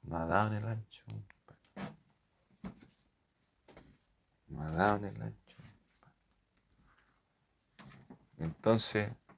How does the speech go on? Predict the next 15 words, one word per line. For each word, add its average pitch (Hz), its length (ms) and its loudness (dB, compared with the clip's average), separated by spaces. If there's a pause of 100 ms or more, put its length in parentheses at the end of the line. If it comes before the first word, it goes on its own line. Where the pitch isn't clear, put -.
(840)
por 101 120 8
ejemplo, 131 480 6
el 120 80 0
caso 123 360 4
de 113 120 4
Viña 113 300 0
del 113 180 -2
Mar. - 200 -4 (1400)
Yo 104 160 6
lo 98 120 10
veo 104 220 6
como 95 160 2
una 82 140 0
oportunidad, 78 880 -6
compadre. - 460 -6